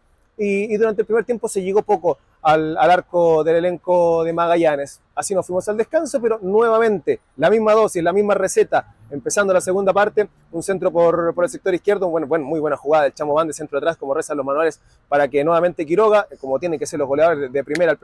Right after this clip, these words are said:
eh, mandó el balón al fondo de las mallas. Nuevamente los abrazos para el hincha del Club Deportes Antofagasta, llegaron dos mil ciento veintiséis forofos aquí al Calvo y Bascuñán,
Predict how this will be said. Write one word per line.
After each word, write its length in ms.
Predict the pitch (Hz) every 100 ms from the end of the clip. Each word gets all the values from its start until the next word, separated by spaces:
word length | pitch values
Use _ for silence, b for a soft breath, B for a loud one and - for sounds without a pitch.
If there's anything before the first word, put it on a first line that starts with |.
| 139
eh, 340 | 135 127 127
mandó 200 | 127 139
el 60 | 156
balón 160 | 151 151
al 80 |
fondo 200 | 139 160
de 60 | 143
las 100 | 139
mallas. 320 | 165 165 - _
Nuevamente 400 | 160 190 170 175
los 160 | 160 147
abrazos 300 | 156 170 170
para 120 | 156
el 60 | 180
hincha 160 | 170
del 80 | 147
Club 120 | 170
Deportes 240 | 160 170 156
Antofagasta, 440 | 151 160 202 -
llegaron 300 | 151 160 156
dos 100 | 139
mil 120 | 160
ciento 360 | - 165 - 143
veintiséis 420 | 151 143 - 185
forofos 360 | 151 165 147 151
aquí 160 | 147
al 140 | 170 156
Calvo 200 | 175 180
y 40 |
Bascuñán, 380 | 185 220 233